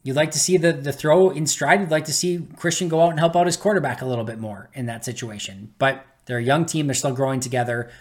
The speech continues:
They'll get there. You can see the opportunity that's there with these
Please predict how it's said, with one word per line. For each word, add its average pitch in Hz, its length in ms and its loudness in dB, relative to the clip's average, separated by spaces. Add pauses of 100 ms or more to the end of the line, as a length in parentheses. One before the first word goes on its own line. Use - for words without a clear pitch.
(100)
They'll 135 120 0
get 202 240 4
there. 127 220 0
You 123 160 -10
can 135 160 -4
see 180 220 2
the 160 180 -2
opportunity 160 720 0
that's 131 260 -6
there 127 420 0 (340)
with 135 200 0
these 147 360 -2